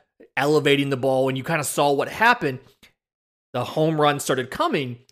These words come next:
but the strikeouts ticked up as well. So, decision to be made there.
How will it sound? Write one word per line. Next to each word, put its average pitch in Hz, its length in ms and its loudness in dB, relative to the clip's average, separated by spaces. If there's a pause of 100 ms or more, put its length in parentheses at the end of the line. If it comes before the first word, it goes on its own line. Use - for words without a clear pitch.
(120)
but 151 500 0
the 147 60 -4
strikeouts 143 540 -2
ticked - 180 -4
up 113 140 -8
as 107 100 -12
well. 107 340 -10
So, 143 440 2 (120)
decision 175 440 0
to 151 60 0
be 135 120 -4
made 117 340 -4
there. 95 260 -16